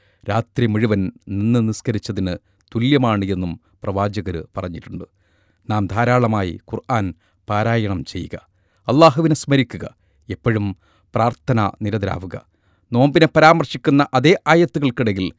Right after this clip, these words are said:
അള്ളാഹു പറഞ്ഞിരിക്കുന്ന കാര്യം നാം ശ്രദ്ധിക്കുക. "പ്രവാചകരെ, എൻ്റെ അടിമകൾ താങ്കളോട് എന്നെക്കുറിച്ച് ചോദിച്ചാൽ ഞാൻ സമീപത്തുണ്ട് എന്ന് പറഞ്ഞുകൊള്ളുക. പ്രാർത്ഥിക്കുന്നവർ എന്നോട് ചോദിച്ചാൽ ഞാൻ ഉത്തരം നൽകും." ലൈലത്തുൽ ഖദറിൻ്റെ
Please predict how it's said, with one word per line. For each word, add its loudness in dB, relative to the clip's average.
അള്ളാഹു 0
പറഞ്ഞിരിക്കുന്ന 0
കാര്യം -2
നാം -2
ശ്രദ്ധിക്കുക. -12
"പ്രവാചകരെ, -2
എൻ്റെ 2
അടിമകൾ 2
താങ്കളോട് 8
എന്നെക്കുറിച്ച് 4
ചോദിച്ചാൽ -2
ഞാൻ 0
സമീപത്തുണ്ട് 0
എന്ന് -4
പറഞ്ഞുകൊള്ളുക. -6
പ്രാർത്ഥിക്കുന്നവർ 2
എന്നോട് 6
ചോദിച്ചാൽ 2
ഞാൻ 0
ഉത്തരം -8
നൽകും." -8
ലൈലത്തുൽ -2
ഖദറിൻ്റെ -2